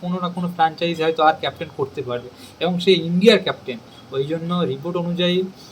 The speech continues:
কিন্তু, উম, মুম্বাই যদি তাকে যদি ক্যাপ্টেন্সি না করে, সে কিন্তু রিলিজ হবে, এটা হান্ড্রেড পার্সেন্ট। সূর্যা কুমার যাদব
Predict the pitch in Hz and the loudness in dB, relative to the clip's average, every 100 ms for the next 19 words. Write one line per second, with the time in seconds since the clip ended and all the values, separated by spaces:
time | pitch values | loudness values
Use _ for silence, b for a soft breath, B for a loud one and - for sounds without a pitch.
0 | B B - 170 170 175 190 185 - - | B B -10 -6 -4 2 2 0 -8 -20
1 | - - 127 127 117 127 139 160 202 175 | -20 -16 -8 -6 -4 -4 -2 4 6 6
2 | 160 131 117 - - 139 160 156 156 160 | 2 -4 -10 -10 -2 0 0 0 -2 -4
3 | 156 147 143 190 175 175 143 147 160 156 | -2 -4 -2 -4 -4 -4 0 4 4 4
4 | 127 113 143 139 147 135 120 139 156 117 | 0 -2 -6 -8 -2 0 0 0 -2 -4
5 | 107 113 - - 127 131 143 143 - 226 | -10 -12 -14 -10 -2 0 0 -2 -2 -4
6 | - 120 110 - - - 147 165 165 165 | -4 -14 -16 -20 -18 -2 4 4 2 -6
7 | 160 165 160 165 | -4 -4 -2 -4